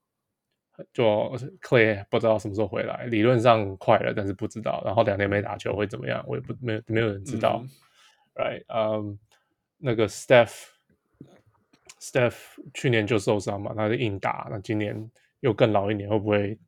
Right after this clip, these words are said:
Speaker 1: 哪一天他就没办法硬打了？Who knows？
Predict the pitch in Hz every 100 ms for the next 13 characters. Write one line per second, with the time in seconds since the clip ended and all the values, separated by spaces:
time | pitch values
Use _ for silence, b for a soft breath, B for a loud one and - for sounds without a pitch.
0 | _ _ 135 113 107 98 101 98 95 98
1 | 98 127 98 95 117 - - 139 _ 127
2 | 123 135 -